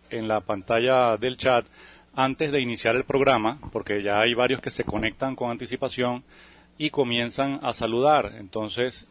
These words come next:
estoy en este momento actualizando mi historial para ver los mensajes más antiguos. Sabes que este chat tiene una,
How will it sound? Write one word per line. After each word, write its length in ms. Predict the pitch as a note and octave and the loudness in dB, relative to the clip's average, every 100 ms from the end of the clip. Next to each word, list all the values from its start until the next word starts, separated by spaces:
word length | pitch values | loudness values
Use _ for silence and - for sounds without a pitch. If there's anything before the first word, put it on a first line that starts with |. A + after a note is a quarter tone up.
| - | -14
estoy 360 | G2+ - G#2+ | -12 -4 -2
en 60 | A#2 | -2
este 160 | A2 | -6
momento 380 | A#2+ A#2 A2+ G#2 | -6 -4 -4 -4
actualizando 680 | A#2+ - A#2+ G#2+ A#2 A2+ A#2 | -4 -2 -2 0 -2 -2 -4
mi 360 | A#2+ A#2 G#2 G2 | -4 -6 -6 -8
historial 760 | C3 B2 - C3 B2+ A2 A#2+ - - - - _ _ | -10 -10 -4 0 4 2 2 -8 -20 -20 -20 _ _
para 220 | - G#2 | -4 0
ver 220 | G#2 G#2 G#2 | 2 0 -2
los 140 | A#2 | -4
mensajes 580 | A2+ G#2 - G#2 A2+ G#2+ - - | -4 -6 -2 -2 -2 -8 -16 -10
más 320 | A2 G#2+ A2+ | -6 -4 -4
antiguos. 480 | A2+ - G2+ F2 E2+ | -8 -8 -8 -8 -2
Sabes 160 | B2 | -2
que 220 | - D3 D3+ | 2 0 2
este 280 | C#3 - | -2 -2
chat 280 | D3 D3 C#3+ | 0 2 2
tiene 220 | - C#3 | 2 -2
una, 400 | C#3 C#3+ C#3 A2+ | 0 2 2 2